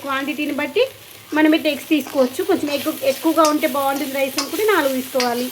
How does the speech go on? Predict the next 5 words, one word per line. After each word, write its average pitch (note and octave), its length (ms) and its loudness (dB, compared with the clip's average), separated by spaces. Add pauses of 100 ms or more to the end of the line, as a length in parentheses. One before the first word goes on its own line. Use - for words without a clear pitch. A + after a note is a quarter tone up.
(400)
లేదంటే C4 480 4
మూడు G4 240 4
తీసుకున్నా C#4 480 -4
సరిపోతుంది. A3+ 680 -2 (1400)
ఇదిగోండి A#3 400 -2